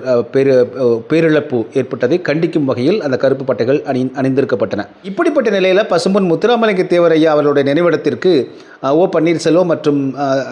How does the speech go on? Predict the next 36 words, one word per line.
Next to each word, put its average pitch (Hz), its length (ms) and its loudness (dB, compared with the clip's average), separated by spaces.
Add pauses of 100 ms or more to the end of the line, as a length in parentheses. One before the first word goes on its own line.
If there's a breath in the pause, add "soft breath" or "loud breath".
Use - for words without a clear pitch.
(160)
ச-, 139 160 2
திருமதி 156 300 0
சசிகலா 143 320 0
அவர்கள், 147 580 2
அ, 131 100 0
திரு, 131 440 2
அ, 123 180 0
டி 147 100 0
டி 156 100 0
வி - 20 2
தினகரன் 151 460 0
ஆகியோர் 143 460 0 (400 loud breath)
இவர்கள் 202 440 2
அணியுடன் 165 880 0
செங்கோட்டையன் 156 500 2
வந்ததாக, 131 680 0
ஒரே, 139 500 2
அ, 120 160 2
வாகனத்தில் 131 500 0
வந்ததாகவும், 120 720 0 (360 loud breath)
அதற்கு 214 340 2
பிறகு 214 200 2
அது 180 140 2
குறித்து 196 300 0
கேள்விகள் 190 380 2
கேட்டபோது 156 840 2
எடப்பாடி 165 360 0
பழனிசாமி 147 500 0
அவர்கள், 135 520 2
"நான் 127 380 -4
ப-, 127 320 2
விசாரிக்கிறேன்" 151 580 0
என்று 131 500 0
அறிவித்துவிட்டு, 131 520 0
அதற்கு 208 260 0
பிறகு, 190 560 0